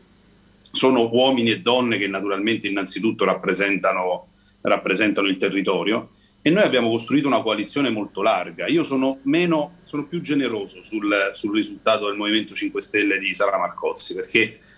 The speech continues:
eh, naturalmente ha detto una cosa giusta, dove, eh, dove si è amministrato, ehm,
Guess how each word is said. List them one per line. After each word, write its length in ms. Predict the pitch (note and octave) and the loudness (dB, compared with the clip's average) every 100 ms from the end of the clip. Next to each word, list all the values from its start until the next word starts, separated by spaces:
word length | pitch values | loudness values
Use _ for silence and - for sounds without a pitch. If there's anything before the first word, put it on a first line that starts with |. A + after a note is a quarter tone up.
| - - | -16 -6
eh, 300 | - A2 G#2 | 0 2 2
naturalmente 800 | G2+ A2 G#2+ G#2+ A#2+ B2 G#2+ G2+ | 2 2 2 4 2 2 0 0
ha 120 | G#2 | -2
detto 240 | G2+ G2 G2 | -2 -2 -2
una 100 | G2 | 0
cosa 380 | G#2 G2+ F#2+ | 0 2 0
giusta, 460 | F2 B2+ B2 - G2 | 2 0 0 0 0
dove, 480 | G#2+ A2+ A2+ G#2+ G#2+ _ _ _ | 0 2 2 0 -4 _ _ _
eh, 640 | - G2+ G2 F#2+ F#2+ F#2 F#2 | -6 -4 -2 0 0 0 0
dove 440 | A#2+ A#2+ A#2 A#2 - _ | 0 2 0 -2 -14 _
si 240 | - - | -2 2
è 40 | B2+ | 2
amministrato, 1160 | B2 B2 A#2+ A2+ - C3+ C3+ C3 A#2 A2 A2+ - | 2 0 -2 -4 -2 0 2 2 0 -2 -4 -6
ehm, 460 | G#2+ G#2+ G2+ G2+ | -2 -2 -4 -8